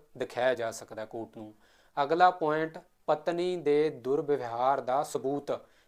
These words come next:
ਜੇਕਰ ਪਤਨੀ ਦਾ ਕਿਸੇ ਦੇ ਨਾਲ ਨਜਾਇਜ਼ ਸੰਬੰਧ ਹੈ, ਜਾਂ ਉਹ ਅਪ-,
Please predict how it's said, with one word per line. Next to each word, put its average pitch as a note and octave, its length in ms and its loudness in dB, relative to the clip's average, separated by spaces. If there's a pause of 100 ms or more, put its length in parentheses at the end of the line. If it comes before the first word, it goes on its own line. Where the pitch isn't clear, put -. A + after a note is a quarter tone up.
(100)
ਜੇਕਰ D#3 380 -2
ਪਤਨੀ D#3+ 540 -2
ਦਾ C3+ 420 0 (100)
ਕਿਸੇ D3 300 -4
ਦੇ D#3 120 -2
ਨਾਲ C3+ 280 -4
ਨਜਾਇਜ਼ A#2+ 560 -6
ਸੰਬੰਧ C#3 440 -4
ਹੈ, D3 220 0 (380)
ਜਾਂ D#3 200 0
ਉਹ E3 440 0
ਅਪ-, D#3+ 120 -4